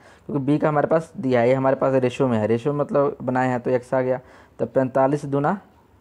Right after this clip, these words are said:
नब्बे होता है, यानी दो सौ रुपये, एक्स की वैल्यू दो सौ आ गई, तो इसीलिए हम सैंतीस को अब दो सौ गुना कर देंगे,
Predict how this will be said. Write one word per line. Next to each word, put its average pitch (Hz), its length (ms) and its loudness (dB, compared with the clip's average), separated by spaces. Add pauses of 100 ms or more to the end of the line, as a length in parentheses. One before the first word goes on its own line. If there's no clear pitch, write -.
(560)
नब्बे 120 260 0
होता 147 280 2
है, 135 160 0
यानी 135 180 0
दो 131 260 2
सौ 131 140 0
रुपये, 120 240 0
एक्स 127 140 -4
की 147 100 -6
वैल्यू 135 180 4
दो 127 140 2
सौ 123 180 -2
आ 110 100 2
गई, 101 180 -4
तो - 580 -16
इसीलिए 139 240 -2
हम 143 100 2
सैंतीस 135 360 -2
को 160 120 2
अब 135 80 2
दो 147 100 2
सौ 143 140 -2
गुना 143 200 0
कर 135 160 2
देंगे, 127 360 -2